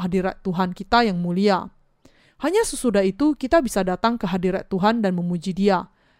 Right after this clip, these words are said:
Dan hanya setelah itulah kita bisa dipenuhi dengan ucapan syukur. Rekan seiman yang terkasih, ketika Anda menghadap Allah,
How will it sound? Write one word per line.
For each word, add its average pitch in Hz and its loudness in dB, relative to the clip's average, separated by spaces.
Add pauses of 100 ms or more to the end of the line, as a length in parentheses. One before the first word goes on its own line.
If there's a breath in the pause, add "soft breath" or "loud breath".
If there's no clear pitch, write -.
(120)
Dan 196 0
hanya 311 0
setelah 190 0
itulah 262 2
kita 311 0
bisa 247 -2
dipenuhi 208 -2
dengan 196 -4
ucapan 208 -2
syukur. 185 -4 (720)
Rekan 269 0
seiman 311 0
yang 226 -2
terkasih, 190 -2 (400)
ketika - 0
Anda 349 2
menghadap 190 0
Allah, 220 2